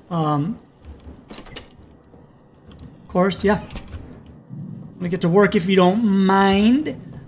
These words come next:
A younger lady, this poor soul must have, uh... Oh, that's right, I gotta, oh yeah, I'm, I'm looking here. Must have had an unfortunate accident.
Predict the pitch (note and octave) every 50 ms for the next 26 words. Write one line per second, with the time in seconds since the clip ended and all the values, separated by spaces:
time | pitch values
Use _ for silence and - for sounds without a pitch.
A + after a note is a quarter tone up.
0 | - - - - - - - - - - F3+ F3 F3 E3+ F3 B3 D#4+ F4 E4+ C#4+
1 | B3+ G#3 E3+ D#3+ D3+ D3+ D3+ D#3 D3 - - - - A3+ G#3+ G#3 F#3 F3+ - G#3
2 | G#3 G3+ G3 G3 F#3 F3+ F#3+ F#3 E3+ - - G3 F3+ E3 D#3+ E3+ F3 E3+ E3+ D#3+
3 | D3 C3+ - - - - - - - - - - - - - - - - - -
4 | - - - - - - - - - - - - - - - - - - - -
5 | - - E3+ E3+ E3 D3+ - - E3+ D#3+ D#3+ D3+ D3 D3+ D3 D3 C#3 G#3+ - D#3
6 | C#3+ C#3 C#3 C3+ D#3 - D#3 C#3+ C#3 C#3 D3 C3+ - C3+ A#2 B2+ F3 G3+ - -
7 | - - - - - - - - - - - - - - - - - - - -
8 | - - E3 E3+ E3 E3 - F3+ - - F3+ F3+ F3+ F3 E3 D#3+ D#3+ D#3 D3 -
9 | - - G3+ A3 A3+ A3 - G3+ G3 A3 G#3 G#3+ D4 D#4+ - - - F#3+ F#3 G3
10 | A#3 A#3+